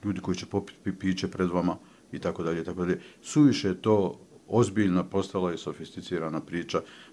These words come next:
da bismo je pojednostavljivali na način na koji je to, e, bivalo ranije.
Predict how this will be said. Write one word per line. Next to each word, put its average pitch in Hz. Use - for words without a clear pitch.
da 98
bismo 90
je 87
pojednostavljivali 87
na 76
način 87
na 80
koji 80
je 76
to, 80
e, 76
bivalo 80
ranije. 78